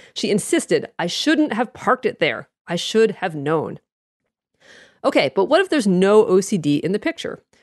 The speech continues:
Where does non-diagnosable but still toxic over-responsibility come from?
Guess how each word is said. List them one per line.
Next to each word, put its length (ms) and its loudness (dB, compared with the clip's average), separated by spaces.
Where 180 2
does 180 2
non-diagnosable 1400 2
but 140 -4
still 260 0
toxic 440 -6
over-responsibility 1040 -2
come 200 -2
from? 300 -8